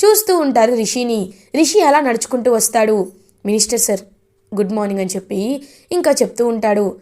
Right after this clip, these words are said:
"వెల్కమ్ యంగ్ మ్యాన్, చూడు నీ చేతులతోనే మెరిట్ ర్యాంకర్స్‌కి నువ్వే అవార్డు ఇవ్వాలి" అని అంటారు. "తప్పకుండా సార్"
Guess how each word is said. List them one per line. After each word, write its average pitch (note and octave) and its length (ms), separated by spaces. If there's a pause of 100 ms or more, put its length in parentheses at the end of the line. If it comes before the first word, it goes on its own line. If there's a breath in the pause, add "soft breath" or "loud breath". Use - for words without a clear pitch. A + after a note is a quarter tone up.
(220 soft breath)
"వెల్కమ్ D#4 400
యంగ్ B3+ 160
మ్యాన్, A#3+ 240 (560)
చూడు A3 200 (380)
నీ C4 280
చేతులతోనే A#3 640 (320 soft breath)
మెరిట్ C#4 280
ర్యాంకర్స్‌కి A3+ 760 (240)
నువ్వే G3+ 260
అవార్డు C4 320
ఇవ్వాలి" G#3 340 (120)
అని B3 140
అంటారు. G#3+ 480 (440 soft breath)
"తప్పకుండా A3+ 420
సార్" G#3 280